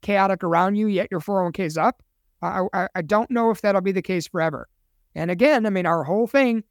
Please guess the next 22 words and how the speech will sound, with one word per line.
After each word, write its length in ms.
if, 280
if 200
we've, 560
you 180
know, 120
reached 520
you 180
over 100
these 200
last 540
almost 360
two 100
years, 400
i-, 180
if 180
anything 420
we've 180
said 260
has 200
resonated 500
with 140
you 220